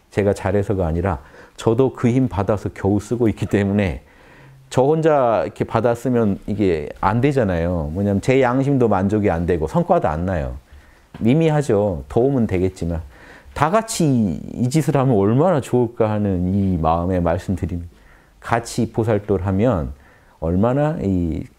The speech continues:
우리 자리 이타의 공덕을 얼마나 서로 쌓을 수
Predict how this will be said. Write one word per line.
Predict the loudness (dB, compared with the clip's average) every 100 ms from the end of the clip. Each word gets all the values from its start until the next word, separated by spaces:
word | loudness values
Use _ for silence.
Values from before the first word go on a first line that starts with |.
| _ -14
우리 | -6 -4 -4
자리 | -4 -2 0 0
이타의 | -2 -4 0 0 -2
공덕을 | -4 0 0 2 2
얼마나 | 2 0 0 -2 -4
서로 | -6 -4 -2 -4 -6 _ _ _ -20 -20 _ _ _
쌓을 | -2 -2
수 | -2